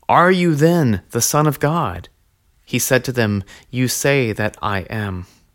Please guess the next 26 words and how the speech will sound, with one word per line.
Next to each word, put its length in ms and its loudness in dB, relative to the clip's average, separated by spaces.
So 120 -2
if 100 2
Jesus 380 -2
had 120 -2
just 240 -4
been 260 0
going 220 0
around 500 0
being 180 -8
kind, 560 -2
being 220 -8
loving, 380 -2
being 280 -8
good, 300 0
teaching 320 0
this 180 -2
new 140 2
morality, 680 0
there 140 0
would 100 -2
be 140 0
nothing 240 0
to 80 -4
crucify 420 -4
him 140 -6
for. 320 -12